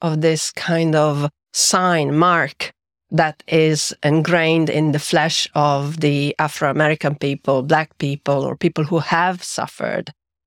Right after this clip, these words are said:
uh, incarceration, even in their past.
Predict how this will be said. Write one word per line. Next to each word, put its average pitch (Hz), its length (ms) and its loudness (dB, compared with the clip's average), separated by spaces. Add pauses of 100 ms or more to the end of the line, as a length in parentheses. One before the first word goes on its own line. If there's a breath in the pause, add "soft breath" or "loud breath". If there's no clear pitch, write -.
(140)
uh, 131 320 0
incarceration, 135 1120 -2 (340)
even 139 280 -2
in 135 160 -4
their 135 260 -6 (240)
past. - 600 -6